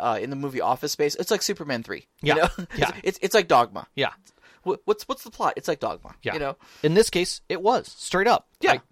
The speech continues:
Speaker 2: and, and once you guys had accepted that, you're like, "Well, shit." <laughs>
Speaker 1: Yeah,
Speaker 2: Like,
Speaker 1: yeah, yeah, yeah.
Speaker 2: Um,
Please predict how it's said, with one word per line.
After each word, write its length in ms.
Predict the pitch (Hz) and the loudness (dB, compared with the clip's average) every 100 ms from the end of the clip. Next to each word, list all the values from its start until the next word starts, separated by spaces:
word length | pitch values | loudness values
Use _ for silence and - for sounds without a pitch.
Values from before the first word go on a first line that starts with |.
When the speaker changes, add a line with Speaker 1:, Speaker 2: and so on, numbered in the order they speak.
| - | -2
Speaker 2:
and, 200 | 147 - | -2 0
and 260 | 156 143 135 | 0 0 0
once 220 | 196 233 | 0 0
you 60 | |
guys 180 | 214 180 | 0 0
had 100 | 151 | -2
accepted 400 | 147 - 277 202 | -4 -2 -2 -2
that, 100 | 156 | -2
you're 120 | 160 | 0
like, 140 | 151 - | 0 0
"Well, 80 | 349 | -4
shit." 340 | - 415 - - | -4 -2 -2 -4
<laughs> 100 | 185 | -8
Speaker 1:
Yeah, 60 | - | -4
Speaker 2:
Like, 60 | 285 | 4
Speaker 1:
yeah, 140 | - | 6
yeah, 180 | - 160 | 6 6
yeah. 280 | 156 156 120 - _ _ _ _ - | 4 2 0 -6 _ _ _ _ 0
Speaker 2:
Um, 420 | 147 139 127 | 2 4 2